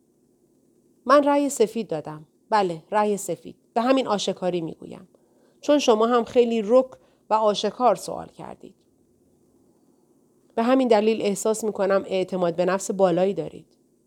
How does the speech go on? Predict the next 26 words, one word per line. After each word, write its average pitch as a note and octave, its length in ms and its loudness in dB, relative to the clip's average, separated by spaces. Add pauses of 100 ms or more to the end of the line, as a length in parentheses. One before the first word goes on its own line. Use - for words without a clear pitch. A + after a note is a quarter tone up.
(1400)
کم B3 180 4
و B3 80 8
بیش C4+ 200 -4
بله. A#3 340 -4 (1500)
حتماً C4+ 320 2
از D#4 180 2
خطرناک G#3 580 2
بودنش G#3 460 -4
مطلع F#3+ 380 -4
هستید. A3 500 -8 (1400)
بله، C#4 420 4
امکان A#3+ 280 2
دارد A#3 260 2
این G#3+ 140 -2
گونه G3 220 -2
باشد. F3+ 400 -10 (1900)
آیا D#4 240 4
از G#3 240 -2
اینکه A#3+ 280 -2
الان G#3 320 0
مورد G3 320 2
بازخواست F#3+ 580 0
واقع F#3 220 2
شوید F#3 480 -2
ترسی G#3+ 380 -2
ندارید؟ G#3 560 -2